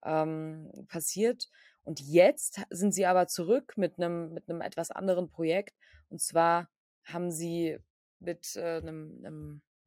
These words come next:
ja, ich sag jetzt mal, mit 'nem Web drei Studio kooperiert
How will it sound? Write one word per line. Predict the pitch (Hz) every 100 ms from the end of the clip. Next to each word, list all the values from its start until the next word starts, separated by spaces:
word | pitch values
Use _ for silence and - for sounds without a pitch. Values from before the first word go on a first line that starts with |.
| 80 _ - -
ja, |
ich | - -
sag | -
jetzt | - -
mal, | 143
mit | 143
'nem | - 139 - - 120 - -
Web | 151
drei | - 156 185
Studio | - 196 196 190
kooperiert | 185 170 170 175 214 285